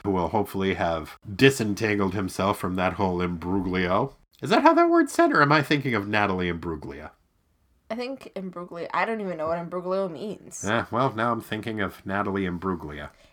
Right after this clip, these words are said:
Speaker 2: Imbruglia.
Speaker 1: I once saw Natalie Imbruglia at the, uh, Last Chance Summer Dance on the waterfront in Portland. She was playing with Def Leppard, Color Me Badd, and the Quad City D Js. It was quite a show.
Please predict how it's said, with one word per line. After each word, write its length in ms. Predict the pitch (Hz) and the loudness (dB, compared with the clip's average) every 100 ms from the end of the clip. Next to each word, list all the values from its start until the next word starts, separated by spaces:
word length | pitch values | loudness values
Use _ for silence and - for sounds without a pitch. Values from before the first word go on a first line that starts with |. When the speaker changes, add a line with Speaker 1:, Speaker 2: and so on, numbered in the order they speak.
| - | -14
Speaker 2:
Imbruglia. 540 | 220 208 208 185 123 - _ _ _ _ _ _ | -10 -2 -2 0 -2 -4 _ _ _ _ _ _
Speaker 1:
I 60 | 208 | 2
once 200 | 302 - | 2 4
saw 140 | 220 | 4
Natalie 360 | 196 202 190 170 | 6 4 4 2
Imbruglia 460 | 151 165 156 156 | 4 2 4 2
at 100 | 147 | 2
the, 200 | 147 139 | 2 2
uh, 400 | 135 131 127 120 - | 4 4 4 0 -2
Last 240 | 143 147 - | 2 2 2
Chance 260 | 151 131 | 0 0
Summer 300 | - 147 139 | -2 0 2
Dance 360 | 101 123 131 101 | 2 0 0 -2
on 140 | 107 | -2
the 60 | 101 | 0
waterfront 480 | 107 143 139 123 101 | 2 4 2 0 -2
in 100 | 90 | -2
Portland. 420 | - 92 82 82 | -4 -6 -6 -8
She 120 | - | 0
was 100 | 131 | 0
playing 240 | 127 135 113 | 2 0 0
with 180 | 92 | -2
Def 240 | 90 123 - | 0 -2 0
Leppard, 420 | 113 131 131 131 | 0 2 0 0
Color 280 | - 127 135 | -2 0 2
Me 160 | 127 | 2
Badd, 460 | 113 127 127 139 143 - | 0 2 2 2 -2 -4
and 520 | 113 123 123 123 123 | -2 0 -2 -2 -4
the 200 | 104 110 | -4 -4
Quad 420 | - - 139 175 | -4 0 2 2
City 320 | 143 175 180 | 0 -2 0
D 300 | 180 139 143 | -4 -4 -6
Js. 360 | 196 95 76 73 | -4 -6 -6 -8
It 140 | 95 | -8
was 140 | 80 82 | -8 -10
quite 340 | - - 151 | -10 -4 -2
a 60 | 123 | -2
show. 360 | - 135 85 | -2 -2 -2